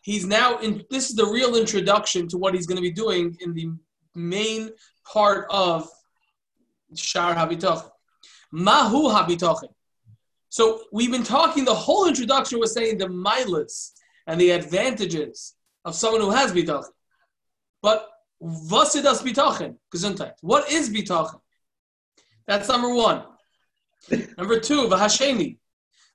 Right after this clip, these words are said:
b'sivos habitachim ala bruim.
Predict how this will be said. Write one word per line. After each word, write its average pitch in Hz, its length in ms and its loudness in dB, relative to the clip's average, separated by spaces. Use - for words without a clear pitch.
b'sivos 277 760 0
habitachim 247 680 0
ala 208 220 4
bruim. 220 340 0